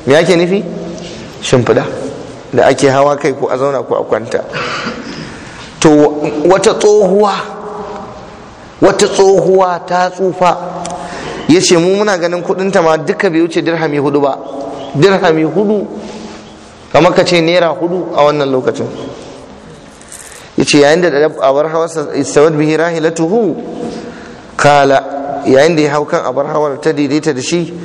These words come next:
sai muka ji yana cewa, "Labbaika bi hajjatin, ya Allah, ina neman amsawarka da aikin hajji,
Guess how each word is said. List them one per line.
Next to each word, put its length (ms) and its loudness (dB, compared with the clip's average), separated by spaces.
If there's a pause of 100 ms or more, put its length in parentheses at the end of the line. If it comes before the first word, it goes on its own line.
(340)
sai 200 4
muka 220 4
ji 100 4
yana 220 2
cewa, 160 0
"Labbaika 1000 0
bi 80 0
hajjatin, 720 -2 (720)
ya 260 6
Allah, 400 2 (360)
ina 200 4
neman 320 -2
amsawarka 640 0
da 120 0
aikin 340 -2
hajji, 800 0